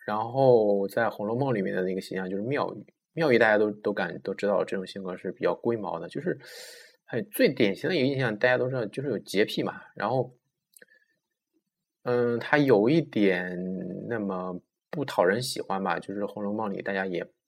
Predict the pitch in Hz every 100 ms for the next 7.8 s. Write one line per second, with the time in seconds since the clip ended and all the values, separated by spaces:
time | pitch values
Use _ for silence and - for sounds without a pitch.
0 | _ _ - 123 127 123 92 92 92 90
1 | - - - _ 104 101 _ - 139 131
2 | 98 101 98 90 98 85 - - - 113
3 | 127 - - - - - _ _ _ _
4 | _ _ - 123 101 117 131 175 143 127
5 | 127 127 120 - 98 98 104 120 101 98
6 | 95 131 117 117 113 104 101 104 101 95
7 | 95 98 104 - 113 107 104 107